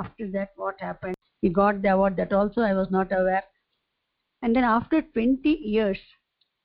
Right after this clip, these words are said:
in two thousand sixteen, he contacted me. He contacted my son, and then he contacted me,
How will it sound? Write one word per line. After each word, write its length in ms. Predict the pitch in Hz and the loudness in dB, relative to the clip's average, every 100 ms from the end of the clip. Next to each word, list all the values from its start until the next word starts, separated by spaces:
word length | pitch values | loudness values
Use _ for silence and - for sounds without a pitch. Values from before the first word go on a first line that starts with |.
| _ _ _ _ | _ _ _ _
in 180 | 269 226 | -4 -2
two 180 | 240 254 | -2 -2
thousand 420 | 262 247 226 208 - | 0 0 0 -4 -4
sixteen, 600 | 233 - - 269 208 - | -10 -6 0 0 0 -4
he 120 | 214 | -8
contacted 640 | 214 196 190 196 180 196 175 | -4 -4 -4 -8 -8 -8 -4
me. 260 | 180 - - _ _ _ _ _ - | -4 -4 -10 _ _ _ _ _ -6
He 140 | 233 | -6
contacted 500 | - 208 214 208 226 | -4 -6 -6 -4 -2
my 160 | 214 202 - | 0 -4 -2
son, 260 | 214 294 359 _ _ - | 0 0 -2 _ _ -4
and 160 | 196 | -2
then 120 | 202 208 | 0 0
he 80 | 190 | 0
contacted 560 | 196 190 190 196 175 | -2 -4 -6 -6 -4
me, 240 | 190 269 | 0 0